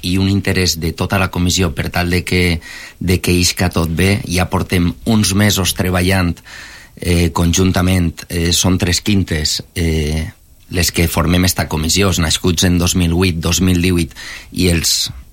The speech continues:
més, mm, majorets, els nostres quintos de mil nou-cents vuitanta-cinc, i la veritat és que m'arranquem en, en festes de, de la Puríssima d'enguany per tal de, de,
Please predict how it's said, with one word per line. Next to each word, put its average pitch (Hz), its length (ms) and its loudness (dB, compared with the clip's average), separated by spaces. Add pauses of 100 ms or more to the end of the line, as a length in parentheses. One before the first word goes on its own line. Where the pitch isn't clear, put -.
(140)
més, 95 500 2 (240)
mm, 87 480 2
majorets, 92 560 2
els 80 160 0
nostres 92 400 0
quintos 90 380 0
de 85 100 0
mil 92 160 4
nou-cents 90 300 2
vuitanta-cinc, 90 760 0 (420)
i 117 140 2
la 107 120 4
veritat 98 380 0
és 120 160 2
que 107 300 2 (480)
m'arranquem 110 720 2
en, 123 260 4
en 117 160 2
festes 110 540 0
de, 104 300 2
de 101 100 0
la 101 140 -2
Puríssima 101 460 2
d'enguany 101 460 0
per 85 200 -6
tal 98 260 0
de, 101 260 0
de, 95 520 0